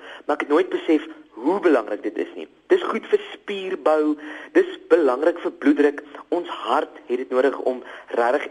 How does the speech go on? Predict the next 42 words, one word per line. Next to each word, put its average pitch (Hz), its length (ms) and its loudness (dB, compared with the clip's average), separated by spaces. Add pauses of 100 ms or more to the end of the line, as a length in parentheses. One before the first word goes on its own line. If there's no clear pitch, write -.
effektief 147 520 0 (400)
te 151 80 2
kan 143 260 0
klop. - 360 4 (220)
Dit 160 140 4
help 151 200 4
die 175 80 2
liggaam 147 280 4
met 151 80 -2
die 156 160 -2
afbraak 143 460 0
en 147 40 -2
die 143 100 -2
gebruik 127 320 0
van 151 200 -10
koolhidrate. 147 720 4 (200)
Joe, 208 260 2 (300)
ek, - 200 -4
daar's 160 160 4
nog 185 140 -2
'n 165 100 -4
duisend 165 640 0
ander 120 240 0
dinge 107 240 0
waarvoor 98 320 0
kalium 101 340 4
help. 101 320 2 (140)
Ek 117 160 -4
het 113 240 -2
nie 180 80 0
besef 139 320 0
dit - 20 -8
is 120 100 -10
so 120 100 -6
belangrik 117 380 -2
nie 135 80 -6
en 92 160 -12
dis 98 160 2
hoekom 92 240 -6
ons 87 100 -12
hieroor 76 260 -6
praat. - 360 -6